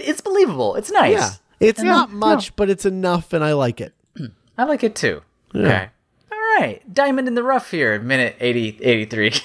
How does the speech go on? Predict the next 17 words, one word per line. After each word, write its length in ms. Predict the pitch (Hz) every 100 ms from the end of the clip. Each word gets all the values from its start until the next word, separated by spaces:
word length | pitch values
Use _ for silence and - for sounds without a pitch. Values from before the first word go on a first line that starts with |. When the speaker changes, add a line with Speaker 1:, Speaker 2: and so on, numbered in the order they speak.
| -
Speaker 1:
<laughs> 180 | - -
Speaker 2:
Yeah. 360 | 339 143 110 104 _ _ -
Speaker 1:
That's 220 | - 160
funny. 180 | 151 151
Speaker 2:
Um, 400 | 160 151 151 139 - _ _ _ -
Speaker 3:
Mm. 460 | 175 160 143 127
Speaker 2:
so, 480 | 127 185 180 180 180
so 220 | 151 196
he 100 | 190
sees 400 | 175 - 262 269
her 160 | 226 247
on 140 | 220
the 60 | 202
bridge. 420 | 170 160 143 139
Apparently, 480 | 139 185 190 185 170
Harry 540 | 151 160 160 156 147 147
isn't 420 | 147 139 135 127